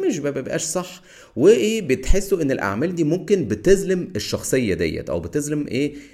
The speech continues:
الشخصية التاريخية أو العمل التاريخي. فده اللي أنا هتكلم عليه في حلقة النهاردة. أنا حلقة النهاردة متقسمة لجزئين ونص، لأن هو أو بالآخر كده تلات أجزاء. هنتكلم على إيه أحلى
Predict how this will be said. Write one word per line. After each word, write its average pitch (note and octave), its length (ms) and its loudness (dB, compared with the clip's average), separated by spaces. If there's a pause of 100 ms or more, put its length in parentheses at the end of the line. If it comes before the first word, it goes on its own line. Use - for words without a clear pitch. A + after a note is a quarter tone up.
(140)
الشخصية G2+ 580 0
التاريخية C3 640 0
أو D3 360 0
العمل G2 340 -2
التاريخي. D#2 520 -6 (640)
فده B2 180 6
اللي A3 120 4
أنا E3+ 180 0
هتكلم F3 260 0
عليه C#3 180 -2
في E3 80 -12
حلقة C#3+ 240 -2
النهاردة. F#2+ 400 -2
أنا D#3+ 100 -2
حلقة G3 240 -2
النهاردة F#3+ 360 0
متقسمة F3+ 480 -2
لجزئين F#3+ 840 -2
ونص، F3+ 720 2
لأن B2+ 180 0
هو E3 200 -2
أو F#3+ 100 4
بالآخر F3+ 400 0
كده D#3+ 160 0
تلات C#3+ 280 0
أجزاء. E2 320 -4 (460)
هنتكلم C3 520 0
على F3 300 -4
إيه G3+ 440 0
أحلى F3+ 440 -4